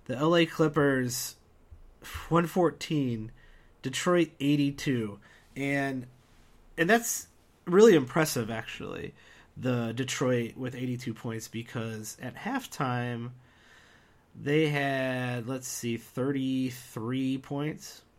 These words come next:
They had thirty-three points. They were on pace for sixty-six points in this game. So they stepped it up in the ha-, in the second half, which is not saying much at all 'cause they, they finished with eighty-two. This kinda sucked because Blake Griffin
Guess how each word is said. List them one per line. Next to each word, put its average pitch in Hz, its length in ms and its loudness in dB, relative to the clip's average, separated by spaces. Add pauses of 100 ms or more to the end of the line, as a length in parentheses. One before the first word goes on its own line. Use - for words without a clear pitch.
(640)
They 190 80 0
had 220 160 4
thirty-three 233 320 4
points. 185 320 -2
They 156 140 0
were 165 80 2
on 160 100 0
pace 151 240 2
for 147 100 -6
sixty-six 131 640 -8
points 117 300 -8
in 107 80 -12
this 110 100 -10
game. 90 240 -12
So 92 280 -12 (340)
they 156 80 -4
stepped 180 400 -2
it 165 100 0
up 123 220 -2 (640)
in 123 140 -8
the 127 100 -2
ha-, 123 160 -6
in 131 160 -6
the 117 80 -8
second 123 320 -6
half, 110 420 -8 (420)
which 123 160 -10
is 117 160 -10
not 107 160 -12
saying 110 460 -10
much 107 220 -10
at 110 80 -8
all 90 160 -10
'cause 107 160 -14
they, 104 120 -10 (120)
they 120 100 -8
finished 123 240 -8
with 120 160 -10
eighty-two. 113 640 -8 (520)
This 175 200 0
kinda 202 240 2
sucked 151 420 4
because 127 680 0 (1500)
Blake 214 260 8
Griffin 151 640 4